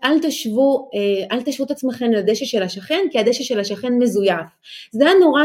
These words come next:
כזה, כאילו, סיסמאות של, כאילו, מה שרואים באינסטגרם הוא נורא מזויף. כי שם הייתי אני, שם זה היה ההתפתחות שלי בשלב הזה,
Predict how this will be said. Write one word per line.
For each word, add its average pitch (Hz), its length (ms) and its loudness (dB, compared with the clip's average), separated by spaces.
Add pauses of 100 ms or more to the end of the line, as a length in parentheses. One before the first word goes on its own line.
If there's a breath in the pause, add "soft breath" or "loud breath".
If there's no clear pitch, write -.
כזה, 294 240 0
כאילו, 285 200 2
סיסמאות 262 640 0
של, 277 180 0
כאילו, 254 380 4 (460 loud breath)
מה 269 260 4
שרואים 277 440 4
באינסטגרם 254 680 0
הוא 262 80 4
נורא 233 260 2
מזויף. 226 760 0 (440)
כי 247 220 -2
שם 277 360 2
הייתי 269 340 0
אני, 240 320 0
שם 240 340 -2
זה 214 120 0
היה 233 100 0
ההתפתחות 233 540 -2
שלי 233 200 -2
בשלב 233 340 -6
הזה, 208 180 0